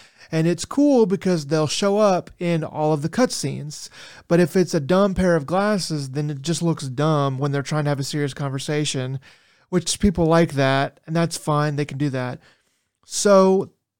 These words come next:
thankfully, they made it so that you can manually s-, go into it and say, "Hey, I don't want that pair of glasses. That's dumb. I want this old pair of glasses, or I want no glasses,"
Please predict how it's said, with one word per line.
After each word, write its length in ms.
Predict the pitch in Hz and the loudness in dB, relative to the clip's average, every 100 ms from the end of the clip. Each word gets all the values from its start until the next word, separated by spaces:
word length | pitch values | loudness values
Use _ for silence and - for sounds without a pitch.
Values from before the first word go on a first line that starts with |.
| _ _ _ | _ _ _
thankfully, 680 | 220 240 170 147 139 139 156 | 2 2 2 -2 0 0 -2
they 180 | 160 156 | -2 0
made 240 | 165 165 | 4 4
it 120 | 165 | 2
so 220 | - 165 151 | 0 0 0
that 160 | 147 | 0
you 180 | 143 147 | -2 -4
can 640 | 143 156 139 139 135 135 135 _ _ _ _ _ _ _ _ - | -2 -2 0 -2 -4 -6 -10 _ _ _ _ _ _ _ _ -18
manually 920 | 139 151 185 190 165 139 131 139 143 | -2 6 6 8 6 4 0 -2 -2
s-, 340 | 139 - - - | -4 -6 -12 -10
go 220 | 151 143 | -6 -4
into 360 | 151 165 - 143 | -2 -2 0 0
it 80 | 139 | 0
and 120 | 135 | -4
say, 220 | - 143 | -6 -6
"Hey, 500 | 127 147 143 143 151 _ _ _ _ _ _ _ - | -4 -4 -2 -4 -8 _ _ _ _ _ _ _ -8
I 80 | |
don't 180 | 151 156 | -2 0
want 380 | 165 190 - - | 2 0 -2 -2
that 300 | 175 170 - | 0 0 0
pair 240 | 175 175 | 0 2
of 160 | 170 147 | 2 0
glasses. 640 | 156 143 139 - 147 143 135 | 0 2 0 -2 -6 -4 -2
That's 280 | 143 139 139 | -4 -4 -4
dumb. 560 | 151 139 135 135 143 - _ _ _ - | 0 0 0 -4 -6 -12 _ _ _ -6
I 120 | 143 | -4
want 400 | 135 143 143 135 | 0 0 -2 0
this 220 | 147 139 - | -2 -2 -2
old 280 | 185 220 165 | 2 2 2
pair 200 | 160 143 | 0 0
of 80 | 135 | -2
glasses, 580 | 135 131 143 165 165 | -4 -4 -6 -4 -4
or 140 | 151 160 | -2 0
I 100 | 156 | 0
want 320 | 156 160 143 | 0 -2 -2
no 320 | 170 190 202 | 0 4 6
glasses," 720 | 165 139 127 139 175 147 - | 4 0 -4 -10 -14 -12 -14